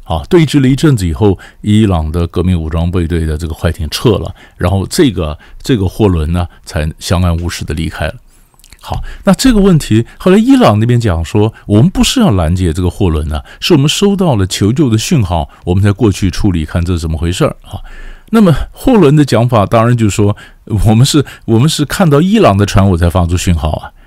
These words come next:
所以这有点，有点罗生门，这到底是什么样的一个状况啊？那么最重要的原因呢，还是在海上的时候呢，因为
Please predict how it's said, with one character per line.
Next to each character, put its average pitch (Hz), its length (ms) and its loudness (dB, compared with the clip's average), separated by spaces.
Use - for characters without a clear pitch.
所 - 120 0
以 226 60 4
这 240 160 2
有 143 180 4
点， 113 300 0
有 131 100 4
点 151 140 0
罗 95 180 4
生 147 180 0
门， 95 180 0
这 123 80 -2
到 147 200 0
底 95 120 -2
是 98 140 -4
什 - 180 -6
么 76 80 -4
样 80 140 -2
的 80 60 -6
一 - 20 -10
个 82 60 -4
状 80 180 -4
况 - 300 -8
啊？ - 160 -10
那 175 60 0
么 165 80 4
最 220 220 0
重 175 180 0
要 143 80 2
的 104 80 -2
原 82 300 0
因 107 160 2
呢， 107 140 -2
还 - 180 -2
是 180 140 0
在 160 120 -2
海 92 280 -4
上 165 260 -2
的 98 140 -2
时 92 160 -4
候 110 140 -2
呢， 101 120 -2
因 208 140 6
为 180 140 4